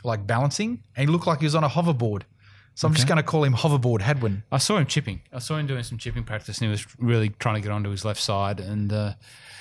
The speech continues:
Speaker 2: so maybe that was it. I don't know, but, uh,
Speaker 1: No, you're standing on the range, like, trying to hit balls on this thing, like a hoverboard.
Speaker 2: Yeah. Okay. Well, good luck to you, Adam.
Speaker 1: Um,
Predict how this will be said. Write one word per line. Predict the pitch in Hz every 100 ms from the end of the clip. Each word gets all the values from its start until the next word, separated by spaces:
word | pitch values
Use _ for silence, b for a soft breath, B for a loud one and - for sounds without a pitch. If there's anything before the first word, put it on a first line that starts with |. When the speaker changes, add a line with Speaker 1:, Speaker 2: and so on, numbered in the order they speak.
| B B B B
Speaker 2:
so | - 110
maybe | 113 107
that | 107
was | 104
it. | 107 95
I | 107
don't | 104
know, | 107 101
but, | 101 98 -
uh, | 113 110 208
Speaker 1:
No, |
you're | 170
standing | 131 175 165
on | 143
the |
range, | 139 151 117
like, | 123 120 -
trying | - 143
to |
hit | 131 117
balls | 143 127 113
on | 123
this | 113
thing, | - 123
like | 107 123 117
a |
hoverboard. | 110 135 107 110 98 127
Speaker 2:
Yeah. | 123 - -
Okay. | 147 131 151 -
Well, | 185 170
good | - 170
luck | 139
to | -
you, | 98
Adam. | 107 156 202 -
Speaker 1:
Um, | 135 135 135 135 135 127